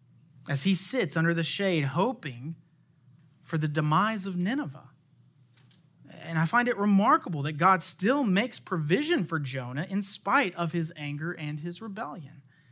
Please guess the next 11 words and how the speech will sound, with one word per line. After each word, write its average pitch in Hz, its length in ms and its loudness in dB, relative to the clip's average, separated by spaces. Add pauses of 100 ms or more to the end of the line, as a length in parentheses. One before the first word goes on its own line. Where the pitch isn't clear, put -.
(1040)
What 202 200 -2
we 277 100 0
see 269 240 -4
here 170 260 0
is 180 180 -2
Jonah 247 460 2
dealing 208 580 -2
with 180 200 -2
his 165 220 -4 (120)
anger, 139 480 -4
although 180 480 0